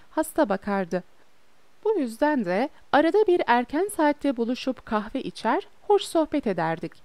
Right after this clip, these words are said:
Kafede Mike'a kuyruğa girmiş Boston Cable spor sayfasını okurken buldum ve hemen araya kaynadım.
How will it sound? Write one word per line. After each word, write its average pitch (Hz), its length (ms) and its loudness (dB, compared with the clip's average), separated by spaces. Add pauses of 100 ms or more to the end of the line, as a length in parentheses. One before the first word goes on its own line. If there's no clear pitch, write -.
(600)
Kafede 226 560 -6
Mike'a 320 360 -4
kuyruğa 311 460 -2
girmiş 196 580 -6 (220)
Boston 370 520 -4 (120)
Cable 254 360 0
spor - 400 -2
sayfasını 349 640 -2
okurken 240 580 -2
buldum 165 340 -6 (360)
ve 247 80 2
hemen 240 460 0
araya 269 320 0
kaynadım. 226 560 -2